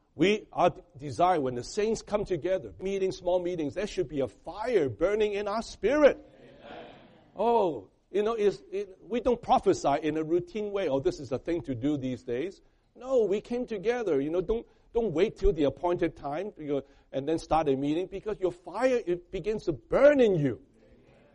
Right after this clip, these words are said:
Even on your way here, you begin to pray. You are praising the Lord. You don't, you don't wait till the prophesying t-, time to speak. You know, this is,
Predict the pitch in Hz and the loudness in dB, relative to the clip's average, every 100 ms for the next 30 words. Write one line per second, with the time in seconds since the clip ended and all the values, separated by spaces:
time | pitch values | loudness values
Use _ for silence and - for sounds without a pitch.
0 | _ 208 240 240 226 220 214 196 220 277 | _ -6 4 4 4 0 0 0 0 -2
1 | 196 185 135 175 202 196 226 226 202 - | 2 2 2 -2 -6 -6 -4 -4 -6 -8
2 | _ 202 247 196 196 214 - 170 277 262 | _ 0 0 0 2 2 2 0 0 2
3 | 262 233 226 262 254 156 - - _ _ | 2 2 4 2 2 -2 -8 -20 _ _
4 | _ - - _ 208 247 262 262 202 208 | _ -20 -20 _ -6 -4 -4 0 4 4
5 | 202 190 160 151 - 196 202 180 185 151 | 4 2 4 0 0 2 4 2 2 -2
6 | 147 - - 170 160 147 135 - 156 214 | -4 -8 -12 -8 -6 -4 -6 -6 -6 -6
7 | - - 156 143 143 170 156 143 | -12 -10 -4 -4 0 0 -2 -8